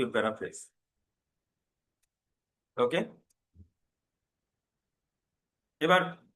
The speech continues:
আপনাদেরকে আমি দুই মিনিট টাইম দিলাম, আপনারা একটু ছবিটা ভালো করে দেখেন, ছবিটা খুব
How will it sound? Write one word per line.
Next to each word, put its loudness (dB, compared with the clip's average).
আপনাদেরকে 2
আমি 4
দুই 6
মিনিট 2
টাইম 6
দিলাম, 0
আপনারা 2
একটু -10
ছবিটা 6
ভালো 2
করে 0
দেখেন, -8
ছবিটা 4
খুব 6